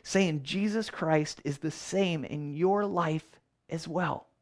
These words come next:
So as we read these stories, we're invited then to ask the same questions.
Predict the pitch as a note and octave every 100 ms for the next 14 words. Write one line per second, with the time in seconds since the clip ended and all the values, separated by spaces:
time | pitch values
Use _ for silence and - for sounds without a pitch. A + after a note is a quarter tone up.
0 | _ _ _ _ _ _ _ _ - A#3
1 | A3+ A3+ C#4+ C4 A#3 - C#4 C4+ G3+ B3+
2 | B3 G3 A#3 C4+ B3 G3 G3+ G3+ - A3+
3 | A3+ - A3+ A#3+ A#3 A3 B3+ B3 - F3+
4 | A2+ -